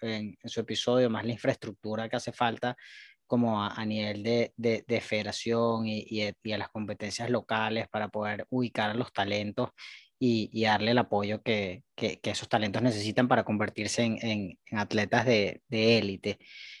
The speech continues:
Speaker 1: Eh, pero, pero l-, l-, la, la pregunta que yo te tenía con respecto a los parques era como,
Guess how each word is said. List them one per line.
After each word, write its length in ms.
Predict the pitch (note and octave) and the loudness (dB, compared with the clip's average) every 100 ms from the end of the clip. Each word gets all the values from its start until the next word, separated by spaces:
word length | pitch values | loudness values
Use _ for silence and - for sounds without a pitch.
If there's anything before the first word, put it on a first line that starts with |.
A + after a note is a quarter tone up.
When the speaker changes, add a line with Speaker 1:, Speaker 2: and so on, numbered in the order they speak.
| - - | -6 6
Speaker 1:
Eh, 560 | B2+ D3 A2 G2+ F#2 - _ _ - | 10 12 12 8 0 -8 _ _ 6
pero, 580 | C3+ B2 B2 A#2 A#2 _ - | 8 10 10 10 8 _ 6
pero 440 | C#3 C3+ C3+ C3+ | 10 12 12 8
l-, 160 | D#3 - _ _ - | 2 -6 _ _ 2
l-, 200 | D#3 - - | 4 4 2
la, 280 | D#3 C#3 C3+ | 6 8 8
la 120 | D3 | 4
pregunta 260 | C#3+ C#3 D#3+ | 6 6 6
que 120 | F3 | 6
yo 100 | C#3 | 6
te 120 | D#3+ | 4
tenía 340 | E3+ C3 C#3+ | 4 4 4
con 140 | D#3 D#3 | 2 -2
respecto 360 | G#2+ A#2+ - | -4 -6 0
a 20 | D#3 | 2
los 160 | A#2 | 2
parques 420 | - C#3 A2+ A2+ G#2+ | 4 6 6 2 2
era 160 | A2+ | 2
como, 360 | B2+ C3 G#2+ | 4 4 2